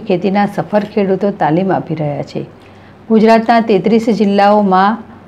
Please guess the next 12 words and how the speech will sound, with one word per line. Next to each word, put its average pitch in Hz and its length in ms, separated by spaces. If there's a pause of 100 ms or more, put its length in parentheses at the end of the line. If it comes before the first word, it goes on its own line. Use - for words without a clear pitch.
(360)
બાર 214 280
હજાર 220 200 (120)
છસો 190 480
નેવું 185 260
બહેનો 165 380 (960)
પ્રાકૃતિક 233 680
કૃષિ 214 320
સખી 208 540 (100)
તરીકે 170 380
તાલીમ 185 480
મેળવી 143 340
રહી 175 140